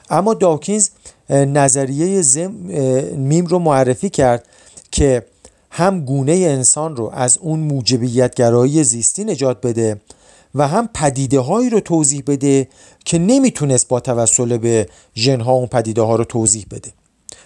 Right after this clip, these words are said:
و به نظر من دومی خیلی مهمتر از اولیه. اصلاً دومی از نظر من محصول، در واقع اولی محصول فرعی دومیه. یعنی برای داکینز مهمتر این بود که بتونه پدیده‌هایی، اه، اه،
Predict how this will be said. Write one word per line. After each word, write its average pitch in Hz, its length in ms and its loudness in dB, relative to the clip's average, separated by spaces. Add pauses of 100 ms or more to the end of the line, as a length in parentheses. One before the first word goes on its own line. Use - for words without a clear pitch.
و 131 80 2
به 135 100 2
نظر 131 320 0
من 190 120 -2
دومی 165 440 0
خیلی 233 220 -2
مهمتر 120 400 0
از 104 120 2
اولیه. 90 460 -6 (1200)
اصلاً 156 220 -2
دومی 143 440 -4
از 165 120 0
نظر 131 320 -2
من 151 240 -4 (380)
محصول، 160 1000 0 (260)
در 151 120 4
واقع 143 160 2
اولی 131 500 0
محصول 156 520 -2
فرعی 151 560 0
دومیه. 117 600 -2 (280)
یعنی 131 240 2
برای 139 260 2
داکینز 127 540 0 (360)
مهمتر 139 460 2
این 185 140 0
بود 185 140 -4
که - 100 -4
بتونه 180 340 -2
پدیده‌هایی، 131 920 0 (680)
اه، 147 80 2
اه، 123 300 4